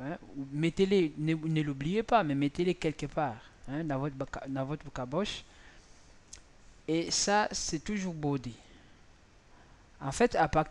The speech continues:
dorénavant, nous allons en fait commencer à faire tous nos codes dans les body. Voilà, tout ce qu'on veut, euh,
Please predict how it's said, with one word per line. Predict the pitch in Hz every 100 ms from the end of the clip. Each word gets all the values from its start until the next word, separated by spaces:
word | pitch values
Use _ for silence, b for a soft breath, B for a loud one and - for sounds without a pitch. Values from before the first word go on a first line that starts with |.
| -
dorénavant, | 156 175 175 214 156 143 226 320 B B B B
nous | 175 185
allons | 220
en | 262
fait | 202 226 -
commencer | 175 160 165 - 240
à | 151
faire | 156 202 214 214 220 - - - - - - -
tous | 302 294
nos | 220
codes | 185 - 254 208 151 127 - 165
dans | 180 190
les | 190
body. | 175 208 202 170 170 - - - - - - - - - - - - - -
Voilà, | 135 127 120 - -
tout | 247 254
ce | 247
qu'on | 196 170
veut, | 139 208 180 139 - - - - - - - - 165
euh, | 151 147 147 143 139 135 135 135